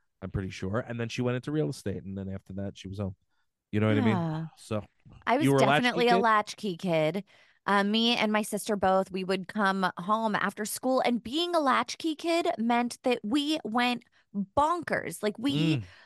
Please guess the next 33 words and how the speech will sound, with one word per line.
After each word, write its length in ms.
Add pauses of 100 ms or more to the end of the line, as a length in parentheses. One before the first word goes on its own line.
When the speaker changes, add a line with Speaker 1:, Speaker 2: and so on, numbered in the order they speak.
(180)
Speaker 2:
we 160
would 120
come 180
home. 180
We 120
had, 160
like, 160
a 80
candy 560
drawer 340
that 140
we 100
would 120
just 200
open 380
and 260
ransack 800
because 260
my 100
mom 360
wasn't 280
there. 220
I'd 100
be 100
shoving 360
ice 220
cream 260
and 100
candy 360
down 200
my 140
throat. 480 (280)
Speaker 1:
<laughs> 60